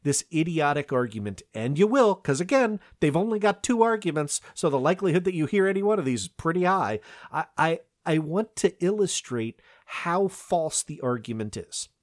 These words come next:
okay? And that is, I'm gonna start with a sentence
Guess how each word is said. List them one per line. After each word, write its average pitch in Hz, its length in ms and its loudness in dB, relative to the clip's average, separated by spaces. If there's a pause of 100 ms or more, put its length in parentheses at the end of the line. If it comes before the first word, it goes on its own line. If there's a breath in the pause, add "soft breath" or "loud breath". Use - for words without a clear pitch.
okay? 120 240 -8 (480 soft breath)
And 151 220 0 (340)
that 180 200 4
is, 160 300 0 (140)
I'm 175 160 2
gonna 208 140 0
start - 360 2
with 135 300 0
a 139 100 -2
sentence 135 680 0